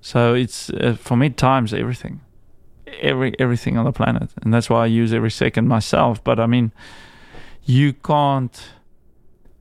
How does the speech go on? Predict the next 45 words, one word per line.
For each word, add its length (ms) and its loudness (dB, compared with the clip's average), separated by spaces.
you 80 -16
can't 260 0
buy 220 0
time. 500 -2
You 180 2
could 180 -4
be 200 2
the 100 2
wealthiest 640 -2
guy 240 0
in 60 -2
the 100 -2
world. 560 -4
You 120 -4
could 160 0
be 140 2
world 320 4
number 240 2
one 460 0
in 120 -4
terms 320 0
of 280 -2
the 120 -2
scoreboard, 580 2
in 100 0
terms 240 2
of 120 0
income. 460 0
You 100 -2
can't 240 2
plant 320 2
an 60 -2
old 240 -4
vineyard. 420 -4
You 120 2
could 240 -2
l-, 80 -8
land 380 2
a 20 -2
plane 380 0
on 80 -2
s-, 160 -10
on 120 2
the 80 2
moon 440 2